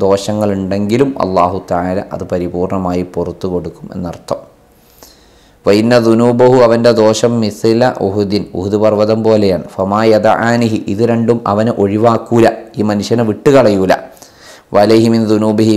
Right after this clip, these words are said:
മിസ്കാലു ഹബ്ബത്തിൻ മിൻ ഖർദൽ, ഒരു അൺ-, ഒരു കടുകു മണിയുടെ അത്ര ദോഷം ഉള്ള രീതിയിൽ അവനെ ഈ രണ്ട് സംഗതികളും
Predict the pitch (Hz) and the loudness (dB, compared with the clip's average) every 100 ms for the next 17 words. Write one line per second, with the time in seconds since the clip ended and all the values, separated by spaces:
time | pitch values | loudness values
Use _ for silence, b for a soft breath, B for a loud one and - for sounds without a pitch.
0 | 104 101 - 104 104 92 101 98 98 98 | -2 -4 -2 0 0 -2 -4 -4 -6 -6
1 | - 92 85 90 - - _ _ _ b | -6 -6 -4 -8 -8 -16 _ _ _ b
2 | b b b b _ _ _ _ _ _ | b b b b _ _ _ _ _ _
3 | 110 113 135 95 110 113 113 113 120 - | 2 4 2 2 0 -2 0 0 0 0
4 | 110 101 113 127 - 110 107 107 110 117 | -2 0 0 0 0 0 0 2 2 2
5 | 110 101 - 139 143 98 104 104 104 - | 2 -2 -2 0 0 0 2 2 2 0
6 | 127 - 104 113 139 147 117 113 120 160 | -2 -2 -2 2 4 4 4 2 2 4
7 | 180 - - - _ 95 98 208 107 - | 4 0 -8 -20 _ -6 -4 -2 -4 -6
8 | 98 98 95 95 101 101 95 92 92 95 | -6 -4 -4 -4 -4 -4 -4 -4 -2 -2